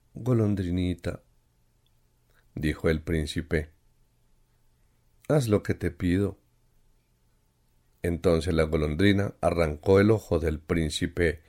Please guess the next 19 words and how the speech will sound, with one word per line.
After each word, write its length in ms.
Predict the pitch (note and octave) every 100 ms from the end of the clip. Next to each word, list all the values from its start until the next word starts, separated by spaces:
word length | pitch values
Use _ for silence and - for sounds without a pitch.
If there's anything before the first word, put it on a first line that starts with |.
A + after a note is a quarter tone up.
| _ _
y 100 | F#2
voló 300 | E2 D#2 D#2
hacia 340 | D#2 E2+ D#2
la 120 | D#2
buhardilla 540 | D#2 E2 D2+ F2 E2+ F2
del 140 | D#2
estudiante. 800 | D#2 - D#2 D2+ C#2+ C2+ - - _ _ _ _ _ _ _ _ _ _ _
Era 400 | F#2 F2 D#2 - _ -
fácil 440 | A#2+ A#2 - D#2
penetrar 460 | - E2 D2 F2 E2
en 140 | E2+
ella 340 | D#2+ D#2+ F#2 - _ _ _
porque 280 | G2 - F2+
había 260 | D#2+ D#2+
un 80 | E2
agujero 440 | E2+ D#2+ D2 E2 D#2
en 100 | D#2
el 140 | C#2
techo. 380 | - F2+ -